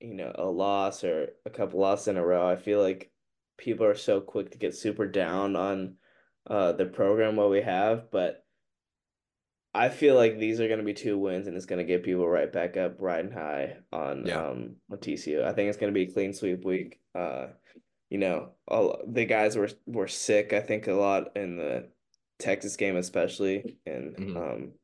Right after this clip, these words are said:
Speaker 1: you know, the Iowa State game too was just super tough. The schedule's gonna be favorable, and I, I do believe these two games are gonna be the start to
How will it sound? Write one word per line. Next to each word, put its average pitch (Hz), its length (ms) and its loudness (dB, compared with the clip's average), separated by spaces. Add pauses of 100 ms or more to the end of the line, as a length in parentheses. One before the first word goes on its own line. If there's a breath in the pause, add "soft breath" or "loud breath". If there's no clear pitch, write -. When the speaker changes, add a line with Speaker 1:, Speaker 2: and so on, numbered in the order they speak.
(1080)
Speaker 1:
you 104 100 0
know, 90 120 2
the 98 40 2
Iowa 90 260 4
State 80 300 -6
game 92 300 -4 (500 soft breath)
too 101 180 0
was 95 100 0
just 87 180 -8
super 87 220 -2
tough. - 480 -2 (160)
The 107 80 0
schedule's 120 440 2
gonna 113 160 2
be 107 100 2
favorable, 104 540 2
and 95 100 0
I, 101 140 -2 (400)
I 95 280 0 (360)
do 127 160 6
believe 113 600 2 (600)
these 113 360 -4
two 120 100 2
games 107 360 2
are 107 40 -4
gonna 101 180 0
be 95 120 -2
the - 80 -4
start - 580 -2
to 78 380 -2